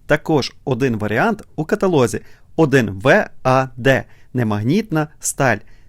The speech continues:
Цю монету також не потрібно вам звіряти. Ні грони, ні тризуб, ні ягоди, ні зернята, ні гурт. Монета представлена тільки в одному варіанті. Знаходите таку монету,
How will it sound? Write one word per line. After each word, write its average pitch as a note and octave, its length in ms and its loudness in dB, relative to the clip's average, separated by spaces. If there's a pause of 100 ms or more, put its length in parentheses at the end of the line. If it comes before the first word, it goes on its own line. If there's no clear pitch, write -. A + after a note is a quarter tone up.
Цю F3 140 0
монету A#3 360 0
також E3+ 380 0
не B2 60 -2
потрібно E3 400 0
вам D3 180 2
звіряти. B2+ 520 0 (220)
Ні F3+ 140 0
грони, C3 480 2 (200)
ні E3+ 120 0
тризуб, D3+ 640 0 (320)
ні G3+ 140 4
ягоди, C3 600 4 (320)
ні F3+ 140 2
зернята, D#3+ 720 2 (160)
ні D#3 140 4
гурт. C#3+ 340 2 (220)
Монета F#3 340 2
представлена C#3 600 0 (120)
тільки G#3+ 320 -2
в - 80 -4
одному C3+ 400 -4
варіанті. A#2 480 -2 (220)
Знаходите B2 520 -2
таку - 220 -8
монету, D3+ 420 0